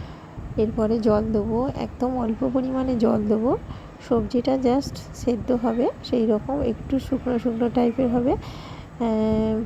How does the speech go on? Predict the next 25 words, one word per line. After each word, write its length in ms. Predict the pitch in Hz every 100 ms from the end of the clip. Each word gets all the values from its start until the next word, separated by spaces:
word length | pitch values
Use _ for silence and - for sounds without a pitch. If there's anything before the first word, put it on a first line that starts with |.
| -
ভালো 220 | 214 233
লাগবে 340 | 240 233 285
গরম 380 | 320 240 220 220
ভাতের 300 | 214 220 233
সঙ্গে 260 | - 233 226
এরকম 400 | 226 214 240 220
ঝিঙে 320 | - 220 220
দিয়ে 140 | 220
মাছের 380 | 220 214 - 226
রেসিপি, 520 | 226 214 - 208 254 349 - - - - -
অপূর্ব 500 | 233 214 240 226 226
স্বাদের 400 | 220 233 220 226
হবে। 280 | 240 226 330 - -
তো 160 | - 226
জলটা 400 | 208 233 226 233
দিয়ে 220 | 214 240
ভালো 240 | 247 233 226
করে 120 | 240
নেড়ে 320 | 233 233 226 220
চেড়ে 260 | 254 285 523 - - - -
ঢাকা 280 | - 226 226
দিয়ে 180 | 214 214
দেবো। 280 | 214 208 196 - - - - - - - - - - - - - - - - - - - -
তারপর 400 | - 202 190 208 196
ঢাকনা 480 | - 202 - 202